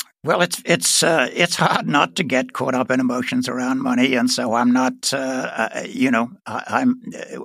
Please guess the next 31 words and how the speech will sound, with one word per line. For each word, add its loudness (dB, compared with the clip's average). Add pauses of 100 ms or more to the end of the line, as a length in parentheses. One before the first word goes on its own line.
I -16
think -4
we 0
all 4
do 2
that 0
to -6
some 2
extent 0
and, -2
and -2
are -4
concerned 0
about -2
it. -4 (440)
But 2
I -2
think 0
the 0
main 4
thing 2
to -4
say 0
is -2
that -2
if -2
you 2
take 0
the -2
right 0
steps, -4